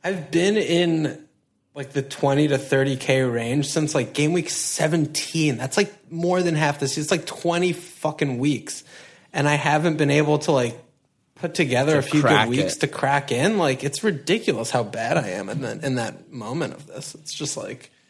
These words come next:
Speaker 1: so frustrating. I have not postmortemed yet, but I need to figure out what
Speaker 2: I was about to say, like, so
Speaker 1: I need to
Speaker 2: for
Speaker 1: figure out what the
Speaker 2: after
Speaker 1: fuck
Speaker 2: game
Speaker 1: I
Speaker 2: week
Speaker 1: did
Speaker 2: thirty-eight,
Speaker 1: wrong.
Speaker 2: we'll have one more F P L pod before taking a hiatus.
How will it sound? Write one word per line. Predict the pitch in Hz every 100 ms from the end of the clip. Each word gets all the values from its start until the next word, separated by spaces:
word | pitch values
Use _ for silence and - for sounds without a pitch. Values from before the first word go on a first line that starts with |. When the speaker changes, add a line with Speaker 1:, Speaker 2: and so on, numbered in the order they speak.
| _
Speaker 1:
so | - - 214
frustrating. | - 131 120 113 113
I | 131
have | 147 160 175
not | 175 135
postmortemed | - 123 127 120 110 95
yet, | 78 -
but | 117
I |
need | 127 160
to | 151
figure | - 113 110
out | 107
what | - -
Speaker 2:
I | 139
was | 139
about | 139 135 135
to | 143 127
say, | - 127 110
like, | 110 110
so | - 139
Speaker 1:
I |
need | 170
to |
Speaker 2:
for | 151
Speaker 1:
figure | 135 117
out | 113
what | 120
the |
Speaker 2:
after | 127 143 - 156
Speaker 1:
fuck |
Speaker 2:
game | 139 143
Speaker 1:
I | 135
Speaker 2:
week | 110
Speaker 1:
did |
Speaker 2:
thirty-eight, | 117 123 117 117
Speaker 1:
wrong. | 95
Speaker 2:
we'll | 104
have | 113 113 104
one | 104 107 113
more | 107 107 110 104 104
F | 92 -
P | 110
L | 104 101
pod | 104 101 101 90
before | 101 - 107 104 101
taking | - 101 107
a | 98
hiatus. | 107 104 107 110 104 110 -